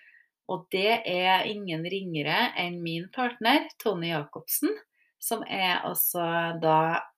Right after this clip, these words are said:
medeier i selskapet Kompani Jacobsen. Så får du høre litt om hans historie, og hva som er egentlig den spirituelle reisen hans,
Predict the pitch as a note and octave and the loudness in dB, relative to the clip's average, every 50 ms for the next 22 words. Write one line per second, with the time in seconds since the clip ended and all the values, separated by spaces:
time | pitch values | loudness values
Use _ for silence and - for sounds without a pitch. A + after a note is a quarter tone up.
0 | - B3 C#4 C#4 A#3 F#3 E3 E3 D#3+ D#3+ D#3+ E3+ F3+ F#3 - - G3+ F#3 - - | -2 2 4 4 4 4 2 2 2 2 2 2 2 0 -2 -4 -4 -2 0 0
1 | G3 F#3+ F#3 - - - - - - - E3 D#3+ D#3+ D#3+ - G#3 F#3+ F3+ - - | 0 0 -2 -4 -6 -6 -6 -8 -6 -4 -2 -2 -2 -2 -4 -6 -6 -6 -6 -8
2 | D#3 D3+ D3 D3 C#3 C3 D3+ - - - - - - - - _ _ _ _ _ | -8 -6 -4 -4 -4 -4 -4 -6 -12 -14 -10 -8 -8 -8 -10 _ _ _ _ _
3 | _ _ - - - - - - _ _ - F#3+ - - D4+ C4+ B3 B3+ A#3+ A#3+ | _ _ -20 -20 -20 -20 -20 -20 _ _ -12 -6 0 2 2 2 6 6 6 8
4 | A#3+ A#3 A#3 A#3 - A#3+ A3 A3+ A#3 A#3 G#3+ F#3+ F3+ - - G3 - - - G3+ | 8 6 2 0 -2 -4 0 2 2 2 0 -2 -6 -6 -6 -6 -6 -6 -6 -4
5 | F3+ E3+ D#3+ D#3+ D#3+ E3 E3+ F3 E3 - - - E3+ E3 E3 E3 E3+ E3+ E3+ E3 | -4 -2 0 2 4 4 4 4 4 2 0 0 0 0 0 0 0 0 0 0
6 | E3 E3+ F3 F3+ - - G3 G3 F#3+ F3+ E3+ E3+ E3+ E3 D#3 - - D3 D3+ D#3 | 2 2 2 2 2 0 -2 -2 -2 -2 -2 -2 -2 -4 -6 -4 -2 -2 0 0
7 | D#3+ D#3+ E3 D#3+ - - F#3+ F3+ F3+ D#3+ - - D3+ D3 C#3+ C#3 C#3+ C#3 D3 D3 | 0 -2 -2 -4 -6 -4 -4 -6 -6 -6 -6 -4 -4 -4 -4 -4 -4 -2 0 0
8 | D3+ D3+ D3+ - - - - _ _ - - E3+ F3+ F3+ E3+ - E3 D#3 E3 F3+ | 0 0 -2 -4 -10 -20 -20 _ _ -6 -2 0 2 2 2 0 -2 -2 -2 -4
9 | F3 E3 E3+ G#3 B3+ G4 - - | -2 0 2 4 6 6 8 6